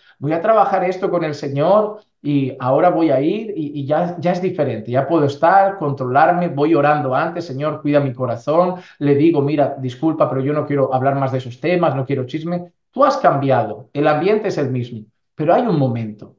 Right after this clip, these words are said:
en el que necesitamos tomar medidas drásticas. Es un consejo. Yo no hago estos vídeos para imponer. "Si no haces eso, te pierdes". No, no, no, no. Yo hago estos vídeos para sugerir cosas que a otras personas nos han ido bien.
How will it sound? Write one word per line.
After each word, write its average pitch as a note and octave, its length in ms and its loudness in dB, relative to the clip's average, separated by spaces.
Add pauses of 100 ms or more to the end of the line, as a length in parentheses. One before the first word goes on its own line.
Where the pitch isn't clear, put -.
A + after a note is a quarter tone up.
(120)
en C#3 140 -4
el C3+ 100 -4
que D3 120 -4
necesitamos C#3+ 580 0
tomar C3+ 360 -2
medidas D#3 840 -4
drásticas. - 1040 -8 (480)
Es A#3 240 2
un C4 200 2
consejo. C3+ 800 0
Yo C#3+ 180 2
no B3 140 4
hago G#3+ 160 6
estos F#3 260 0
vídeos D#3+ 260 0
para C#3+ 200 2
imponer. C3 600 -4
"Si C#3+ 180 -4
no F3 120 4
haces E3 280 -2
eso, E3+ 240 -4
te D3+ 100 -4
pierdes". D3+ 480 0
No, D#3+ 240 0
no, B2+ 120 -2
no, A2 120 -10
no. G2+ 160 -16 (460)
Yo D#3 260 4
hago F#3+ 220 6
estos C3+ 400 -2
vídeos G3 360 -2
para F3+ 220 2
sugerir F#3 760 -2
cosas F3 400 -2
que F3 140 0
a D#3 140 8
otras A3+ 380 4
personas F3+ 640 0
nos E3 420 -2
han F#3+ 220 0
ido B2+ 260 -2
bien. G#2 360 -14